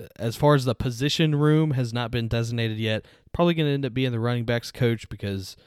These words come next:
or in the running backs room, um, because he's had so much success in the past.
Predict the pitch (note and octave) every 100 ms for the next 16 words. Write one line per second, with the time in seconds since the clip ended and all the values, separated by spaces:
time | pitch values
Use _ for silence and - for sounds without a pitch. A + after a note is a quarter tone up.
0 | _ _ - A#2 A2+ G2+ C3+ C3+ A#2+ A#2+
1 | B2 A#2 A2 G#2 - G#2 A2+ D#3+ G3 G3+
2 | G#3 E3+ - G#2+ A2 G#2 G2 - G#2+ -
3 | G2+ - G2 G2 G#2+ G2+ G2 - - -
4 | G2+ - G2+ - G2 - G#2 G#2+ G#2